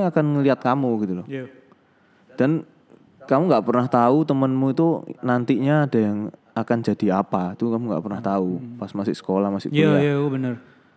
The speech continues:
Speaker 1: Jadi, ya baiklah dengan semua,
Speaker 2: Hmm.
Speaker 1: kon lakukan yang terbaik terus, kon ya harus perform.
Speaker 2: Hmm.
Speaker 1: Supaya apa? Kon nggak pernah tahu bahwa mereka nanti yang akan bantu
Speaker 2: Iya.
Speaker 1: kamu next-nextnya.
Speaker 2: Iya. Iku
Speaker 1: Dan
Speaker 2: bener
Speaker 1: so-,
Speaker 2: sih.
Speaker 1: soalnya aku lakukan sekarang,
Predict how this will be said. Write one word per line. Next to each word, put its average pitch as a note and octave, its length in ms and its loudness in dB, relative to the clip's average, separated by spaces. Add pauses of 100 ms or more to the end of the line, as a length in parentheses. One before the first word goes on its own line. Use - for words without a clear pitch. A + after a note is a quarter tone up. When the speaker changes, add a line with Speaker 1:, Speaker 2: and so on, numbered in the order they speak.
(140)
Speaker 1:
Jadi, A#2+ 300 2 (840)
ya D3+ 260 4
baiklah C3+ 560 4
dengan C#3 260 0
semua, B2+ 800 0
Speaker 2:
Hmm. - 80 -16
Speaker 1:
kon C#3 180 -2 (180)
lakukan B2 540 0
yang B2 220 -2
terbaik G#2+ 400 0
terus, D3 320 -2
kon C#3+ 140 -4
ya C3 100 -2
harus G#2 160 -2
perform. B2 440 -2
Speaker 2:
Hmm. B2 60 -6
Speaker 1:
Supaya B2+ 240 -2
apa? D3+ 160 -4
Kon F#3 120 -8
nggak C3 160 2
pernah C3 180 -2
tahu F3+ 380 0
bahwa G#2+ 240 0
mereka A2+ 260 -4
nanti C#3 240 -4
yang C3 220 -4
akan B2 180 -6
bantu G2 260 -6
Speaker 2:
Iya. - 120 -2
Speaker 1:
kamu G#2 240 -6 (180)
next-nextnya. G#2 640 -10 (220)
Speaker 2:
Iya. A#2+ 140 -14 (460)
Iku D#3 120 -2
Speaker 1:
Dan A3+ 80 4
Speaker 2:
bener A2 160 2
Speaker 1:
so-, B2+ 100 0
Speaker 2:
sih. C3 120 -4 (100)
Speaker 1:
soalnya D#3 260 0
aku A3+ 160 0 (260)
lakukan C3 600 0
sekarang, B2 400 0